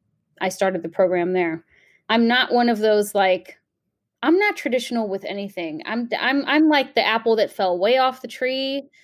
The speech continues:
you know? And it's funny. It's just so funny to me that people even wanna hear about this stuff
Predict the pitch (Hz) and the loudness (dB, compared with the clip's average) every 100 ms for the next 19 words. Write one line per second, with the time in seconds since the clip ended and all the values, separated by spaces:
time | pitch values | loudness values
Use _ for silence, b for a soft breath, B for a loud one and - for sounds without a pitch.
0 | b b b b _ _ _ - 240 247 | b b b b _ _ _ -6 -2 2
1 | 254 254 240 - 269 285 285 262 - - | 2 0 -2 -4 0 2 2 -2 -6 -2
2 | 262 370 - 381 349 339 339 330 294 294 | 0 0 2 0 4 4 4 2 0 2
3 | 254 226 285 269 262 233 247 233 202 214 | 0 0 -2 0 0 -2 -4 -4 -2 -2
4 | 208 233 233 240 - 233 | 0 -2 -2 -6 0 -2